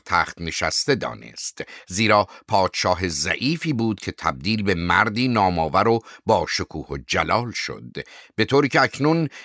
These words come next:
اولین پادشاه مسیحیت به شمار می آید. اگر اقدامات وی را مورد مطالعه قرار دهید، مشاهده می کنید که همهٔ کارهای وی بزرگ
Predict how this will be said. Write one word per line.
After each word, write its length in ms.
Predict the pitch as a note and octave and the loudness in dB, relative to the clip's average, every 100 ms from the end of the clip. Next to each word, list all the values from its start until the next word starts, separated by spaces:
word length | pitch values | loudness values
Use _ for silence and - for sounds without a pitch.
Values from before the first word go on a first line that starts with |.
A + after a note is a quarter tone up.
| - | -2
اولین 680 | C3 A#2+ G2 G#2 B2 A#2 A#2 | 2 2 0 2 2 2 0
پادشاه 680 | G2 A2+ G#2+ - - E3+ D#3 | 2 4 4 2 4 4 2
مسیحیت 880 | D#3 B2+ G#2+ G#2+ F2 E2+ F2+ C#3 - | 0 0 0 -4 -6 -4 0 -2 -2
به 100 | A2+ | -8
شمار 400 | - D2+ B1+ A#1+ | -6 -6 -8 -10
می 140 | B1 G#1+ | -12 -14
آید. 320 | A#1+ G#1+ - _ _ _ - | -14 -18 -20 _ _ _ 0
اگر 280 | A#2+ C#3+ F#3+ | 4 6 6
اقدامات 480 | F#3+ F3 F3+ F3+ F3+ | 6 6 6 6 4
وی 300 | D#3+ F3 D#3+ | 2 2 6
را 140 | D#3+ | 6
مورد 380 | D#3 D3 D3+ C#3+ | 6 4 4 4
مطالعه 680 | C#3+ C3+ B2+ B2+ B2 G#2 D#3 | 2 2 2 2 2 2 4
قرار 340 | G#2+ E2 C#2+ | 4 4 0
دهید، 640 | B1+ - F2 G#2 F2+ G2+ - - - | -4 -6 -2 -2 0 -2 -2 -16 -8
مشاهده 540 | - A#2 D3+ D3 D#3 G3 | 0 2 4 4 4 4
می 120 | A3 | 2
کنید 300 | G#3 F3+ D#3 | 2 0 0
که 120 | - | -4
همهٔ 400 | A#2+ C3 D#3+ G3+ | 0 0 2 2
کارهای 680 | G3+ C#3 A#2+ F#2+ G2+ G2+ E2 | 2 4 2 2 2 0 0
وی 440 | D2 G#2 D3+ E2+ | 0 2 2 0
بزرگ 680 | D2+ F#2+ F#2+ D3+ G#3 F3 C#3+ | -2 -2 4 6 6 6 2